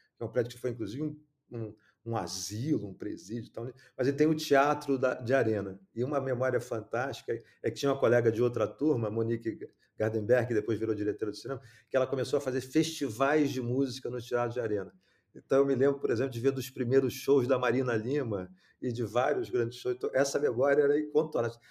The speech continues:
A escola ficou, a faculdade ficou muito melhor com esses shows do fim de semana. Isso é uma boa memória. A pior memória, aí,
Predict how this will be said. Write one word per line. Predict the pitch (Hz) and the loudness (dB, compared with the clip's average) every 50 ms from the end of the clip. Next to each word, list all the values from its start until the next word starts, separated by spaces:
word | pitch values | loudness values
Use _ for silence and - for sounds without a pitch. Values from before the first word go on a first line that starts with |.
| - - _ | -20 -8 _
A | - 131 | 0 0
escola | 120 - - 160 170 165 - | 0 2 2 4 4 4 4
ficou, | 160 - - 165 139 120 - - _ - | 0 -2 0 0 2 0 0 -4 _ -4
a | 127 | -2
faculdade | 143 151 156 151 156 156 - | 0 2 4 4 4 4 4
ficou | - 160 151 | 2 2 2
muito | 143 151 175 196 214 214 208 214 - 170 170 | 4 6 6 6 6 4 2 0 0 0 2
melhor | 160 151 139 127 120 120 143 156 160 143 - - | 4 4 4 4 4 4 4 4 2 0 -4 -2
com | - 139 | 0 0
esses | 139 139 - - 131 113 | 0 0 0 -4 -6 -6
shows | - - - 139 135 135 135 135 | -8 0 4 4 6 6 4 0
do | 135 135 | -2 -6
fim | - - 135 131 | -8 -8 -10 -10
de | 127 - | -10 -4
semana. | - - 151 127 113 110 104 104 107 131 | -2 -2 0 0 0 -2 -2 -4 -6 -10
Isso | 127 - - - | -10 -8 -8 -6
é | - - 135 - - - _ _ _ _ _ _ _ _ | -4 -4 -4 -6 -8 -10 _ _ _ _ _ _ _ _
uma | 143 127 127 | -14 -12 -12
boa | 117 104 127 131 123 | -6 -2 0 0 0
memória. | 120 135 117 110 107 101 98 98 98 98 95 _ _ _ _ _ _ _ _ _ _ _ _ _ 370 311 480 440 - | 0 0 -2 -2 -2 -2 -2 -4 -6 -8 -14 _ _ _ _ _ _ _ _ _ _ _ _ _ _ _ -20 -18 -16
A | - - - 110 - - 120 - - _ _ _ _ _ _ _ _ _ _ _ _ | -14 -12 -10 -12 -12 -14 -18 -20 -20 _ _ _ _ _ _ _ _ _ _ _ _
pior | 131 127 123 127 147 160 | -4 -2 0 0 2 0
memória, | 143 143 135 120 117 123 139 175 190 202 220 | 0 -2 -2 -2 -2 -4 -4 -4 -4 -4 -4
aí, | 285 262 214 160 135 64 - - | -4 -4 -6 -6 -6 -6 -8 -12